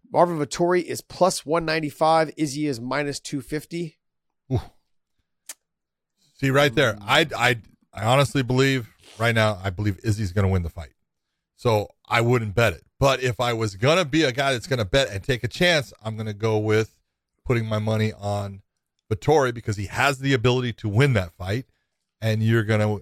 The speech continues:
Speaker 2: end up putting, we'll say, a hundred dollars down to win basically two hundred dollars,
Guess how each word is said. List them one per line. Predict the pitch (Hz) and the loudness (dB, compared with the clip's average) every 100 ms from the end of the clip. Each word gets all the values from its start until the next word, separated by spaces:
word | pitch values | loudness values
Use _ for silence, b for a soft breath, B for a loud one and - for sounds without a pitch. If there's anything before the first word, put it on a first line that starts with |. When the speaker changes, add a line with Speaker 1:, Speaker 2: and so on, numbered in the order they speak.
| _ - | _ -6
Speaker 2:
end | 113 113 | -2 -2
up | - | 0
putting, | 123 110 107 95 | 0 0 -4 -12
we'll | 104 | -10
say, | - 104 | -6 -4
a | 95 | 0
hundred | 156 170 127 | 0 2 2
dollars | 117 101 | 0 -2
down | 123 123 | -4 -6
to | - 151 | -8 -8
win | 160 147 | -8 -4
basically | 156 156 156 - 165 170 156 _ | -4 -4 -8 -4 -2 -4 -10 _
two | - 214 | -2 0
hundred | 120 90 | 0 0
dollars, | 107 127 135 | 2 2 0